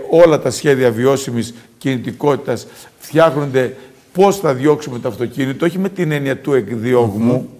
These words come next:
Speaker 1: αλλά πώς θα κρατήσουμε τον απαραίτητο αριθμό για να κινηθούν οι γέροντες,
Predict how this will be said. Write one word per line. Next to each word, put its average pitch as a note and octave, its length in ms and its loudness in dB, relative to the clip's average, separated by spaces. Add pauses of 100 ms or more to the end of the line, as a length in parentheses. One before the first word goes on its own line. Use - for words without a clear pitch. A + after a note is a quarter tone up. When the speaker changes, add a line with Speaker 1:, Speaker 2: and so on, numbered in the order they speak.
(580)
Speaker 1:
αλλά C3 220 2
πώς F3 200 -4
θα F#3 80 -4
κρατήσουμε C3+ 720 -4 (300)
τον A#2+ 180 -2
απαραίτητο C3+ 600 2
αριθμό B2+ 600 0 (360)
για F3 140 -4
να E3 60 -2
κινηθούν C#3 600 -4 (420)
οι F3 100 -4
γέροντες, B2 640 2